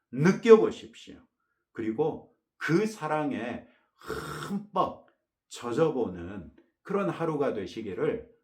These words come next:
주님의 이름으로 축복합니다. 그리고 그 끝에 자연스럽게 하나님을 사랑하는 고백과 함께 하나님께 영광 돌리는 찬양으로서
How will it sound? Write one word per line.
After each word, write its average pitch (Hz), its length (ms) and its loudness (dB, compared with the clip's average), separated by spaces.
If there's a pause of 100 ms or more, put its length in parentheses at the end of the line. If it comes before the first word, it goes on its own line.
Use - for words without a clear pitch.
(160)
주님의 110 380 -4
이름으로 104 840 -8
축복합니다. 85 840 -10 (1800)
그리고 123 400 -2
그 117 220 -8
끝에 120 540 -8 (460)
자연스럽게 151 1120 0 (1300)
하나님을 98 800 -8
사랑하는 139 840 -6
고백과 113 460 -4
함께 - 640 -14 (1000)
하나님께 92 640 -8
영광 180 520 -2
돌리는 135 500 -2
찬양으로서 110 1080 -10